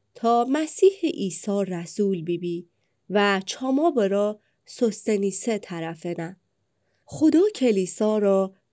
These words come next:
که قرنتوس شهر کا و کسانی که عیسی مسیح تقدیس بیانده و دعوت بیانده تا هندیگره نه مقدس بیبینده.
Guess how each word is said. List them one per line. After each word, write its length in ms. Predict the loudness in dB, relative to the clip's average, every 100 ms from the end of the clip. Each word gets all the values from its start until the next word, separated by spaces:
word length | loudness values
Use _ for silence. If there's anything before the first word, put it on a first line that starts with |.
| -2
که 280 | 2 4 4
قرنتوس 680 | 6 6 4 0 -4 -2 -2
شهر 540 | -2 0 -2 -2 -2
کا 340 | -2 -2 -4 -8 _ _ _
و 280 | 2 2 0
کسانی 720 | -2 -4 -4 0 2 4 2
که 380 | -2 2 2 2 -4 _
عیسی 580 | 0 0 2 2 4 4
مسیح 720 | 2 -2 -4 -2 -2 0 -4
تقدیس 760 | -4 -8 -4 -4 -2 -2 -4 -6
بیانده 680 | 0 0 0 -4 -2 -2 -2 _ _ _ 2
و 160 | 4
دعوت 560 | 4 4 2 0 -2 -2
بیانده 720 | 0 2 2 0 0 0 0 -6 _ _
تا 240 | 2 2 2
هندیگره 840 | 0 0 0 0 0 0 2 0
نه 260 | 0 0
مقدس 760 | 0 0 -2 -6 -2 -4 -4 -6
بیبینده. 680 | -6 -4 -6 -6 -6 -6